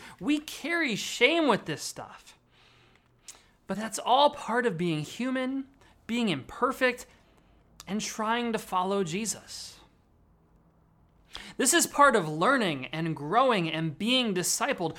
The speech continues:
When God first met Abraham, he looked a lot more like a Gentile than a Jew. He was an idolater. He was uncircumcised. We all are, in a sense.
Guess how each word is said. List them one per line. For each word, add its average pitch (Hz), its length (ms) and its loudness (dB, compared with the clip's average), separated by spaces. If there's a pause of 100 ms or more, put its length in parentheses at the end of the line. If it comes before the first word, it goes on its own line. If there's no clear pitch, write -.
(140)
When 226 200 4
God 277 280 10
first 302 300 2
met 233 260 4
Abraham, 208 680 4 (560)
he 339 220 2
looked 302 180 6
a 220 80 4
lot 240 320 6
more 277 200 6
like 254 160 4
a 233 60 2
Gentile 196 800 2
than 208 140 0
a 214 80 -2
Jew. 185 420 -4 (1400)
He 294 200 -2
was 294 160 2
an 262 80 2
idolater. 190 760 2 (140)
He 277 180 -4
was 208 240 2
uncircumcised. 240 1040 2 (160)
We 247 320 -2 (300)
all 240 500 8
are, 151 500 4
in 143 140 -6
a 127 60 -10
sense. - 760 -14